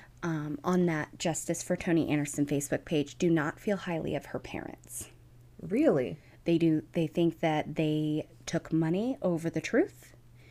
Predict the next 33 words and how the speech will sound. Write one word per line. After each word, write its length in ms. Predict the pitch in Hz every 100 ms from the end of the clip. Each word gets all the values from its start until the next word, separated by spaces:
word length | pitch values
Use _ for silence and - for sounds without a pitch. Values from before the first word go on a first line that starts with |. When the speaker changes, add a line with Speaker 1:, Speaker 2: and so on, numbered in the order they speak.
| -
Speaker 2:
Oh, 260 | 165 220 180
shoot. 640 | - - 202 240 - 190
Speaker 1:
And 580 | 175 165 160 160 156 -
that, 540 | 151 156 151 139 139 - - -
you 160 | 190
know, 220 | 190 170 165
you 340 | 180 190 175 -
go 160 | 170
after 320 | 165 160 -
Chrome, 420 | 143 - 370 302 247
that's 280 | - -
fine, 420 | - 294 320 269 220
but 260 | 180 180
you 140 | 175 175
didn't 220 | 196 269
go 140 | 254
after 240 | 220 208 214
the 80 | 185
police 560 | - 156 151 202 -
that 360 | 190 175 156 - - -
Speaker 2:
Yeah. 80 | 208
Speaker 1:
obviously 880 | 269 226 190 - 175 175 160 170 - - - - - - - - - - - 175
did 160 | 208 226
not 240 | 247 180
do 140 | 190 180
their 220 | 180 175
job. 360 | 180 160 - -
Speaker 2:
I 100 | 254
was 160 | 269
gonna 220 | 269 330 302
say, 300 | 311 339 226
if 100 | 220 -
I, 100 | -